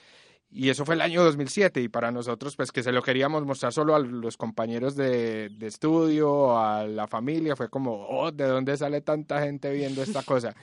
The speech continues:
<laughs> Ahí fue que arrancó este proceso, y pues nos gustó, y seguimos haciendo videos, y ya llevamos diez años en esas.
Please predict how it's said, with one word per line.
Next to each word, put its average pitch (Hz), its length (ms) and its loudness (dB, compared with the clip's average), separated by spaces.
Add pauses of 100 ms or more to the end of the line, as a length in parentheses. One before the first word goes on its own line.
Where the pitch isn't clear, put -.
(180)
<laughs> - 260 -20
Ahí 123 180 2
fue 147 200 0
que 180 600 2
arrancó 139 960 4
este 156 360 0
proceso, 151 680 4 (340)
y 131 180 0
pues 117 480 0
nos 131 200 2
gustó, 156 640 6
y 175 100 4
seguimos 123 400 -2
haciendo 123 320 -2
videos, 123 480 0
y 104 220 -8
ya 107 160 -6
llevamos 117 320 -4
diez 120 200 -2
años 113 280 -2
en 107 140 -4
esas. - 340 -12